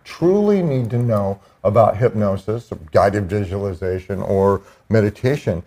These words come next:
is it's not a special state. This isn't bowling. You don't have to change shoes. You don't have to,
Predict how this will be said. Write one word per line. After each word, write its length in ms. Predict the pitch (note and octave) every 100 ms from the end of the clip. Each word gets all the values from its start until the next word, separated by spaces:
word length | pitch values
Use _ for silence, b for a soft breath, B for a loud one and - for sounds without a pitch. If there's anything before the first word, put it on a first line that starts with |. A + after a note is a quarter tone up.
| b
is 160 | - A2+
it's 180 | B2 -
not 220 | C#3 F3
a 60 | E3
special 440 | - A#2 A2 A2+
state. 400 | - - D3+ -
This 200 | C#3+ D#3
isn't 340 | G3+ G3 B2+
bowling. 480 | A#2 C#3 F3 F#2 D2
You 100 | F2
don't 140 | C#3+ F#3
have 160 | G3+
to 80 | E3+
change 320 | D#3 E3 D3+
shoes. 560 | B2+ - F3+ F#3 - - b b _
You 80 | B2+
don't 160 | D3
have 260 | C#3+ C#3+ C#3
to, 220 | B2 G#2+